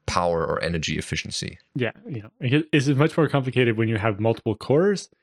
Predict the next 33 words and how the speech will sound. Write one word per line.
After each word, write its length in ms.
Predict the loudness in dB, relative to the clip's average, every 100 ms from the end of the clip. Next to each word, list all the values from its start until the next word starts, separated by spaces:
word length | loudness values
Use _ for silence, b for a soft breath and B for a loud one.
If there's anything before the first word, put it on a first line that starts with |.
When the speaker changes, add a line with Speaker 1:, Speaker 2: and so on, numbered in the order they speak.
| _ _ -4
Speaker 2:
and 160 | 0
then 400 | 0 0 -2 -2 0
even 160 | 2
more 140 | 4 4
complicated 560 | 2 2 2 4 4
when 180 | 2 2
those 240 | 2 2 2
cores 300 | 2 2 2
might 160 | 0
not 120 | 0
all 120 | 0 0
be 100 | 0
running 240 | 0 -2
at 80 | -4
the 80 | -4
same 240 | -4 -4
speeds. 640 | -4 -2 -2 -2 -10 -18 _ _ _ _ _ _ _ -6
Uh, 240 | -4 -4
and 140 | -4 -6
it 80 |
becomes 240 | -6 -6 -4
a 40 |
question 360 | -2 -2 -2 -6
of, 160 | -4
you 80 | -4
know, 160 | -4 -8 _ _ _ 0
if 60 |
I 60 | 2
have 100 | 2
four 260 | 2 2 2
tasks 480 | 0 -2 -2 -10 -10
to 80 | -6
do, 480 | 2 2 2 -4